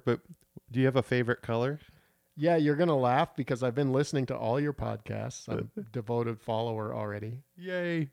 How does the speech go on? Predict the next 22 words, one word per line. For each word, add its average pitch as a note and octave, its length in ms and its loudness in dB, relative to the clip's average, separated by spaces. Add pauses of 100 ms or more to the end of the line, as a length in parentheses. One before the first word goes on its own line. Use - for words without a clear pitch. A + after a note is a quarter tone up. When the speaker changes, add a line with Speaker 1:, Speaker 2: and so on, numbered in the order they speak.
Speaker 2:
And C3 260 0
my C3+ 160 2
favorite C3+ 360 2
color C3+ 320 2
is B2+ 100 -2
the B2+ 80 -2
same C3 320 -2
as A2+ 160 0
yours, C3+ 500 -2 (140)
which B2 220 -4
I B2+ 200 0
never C#3 440 4
knew. D#3 400 2
Speaker 1:
That's F3 180 0
so G#3+ 140 4
cool. G3 260 4
Speaker 2:
It's B2+ 180 4
Speaker 1:
And F3+ 80 -2
Speaker 2:
orange. C3 560 0 (160)
Speaker 1:
it's - 220 0
funny. D3+ 320 4
We're, A#2+ 220 6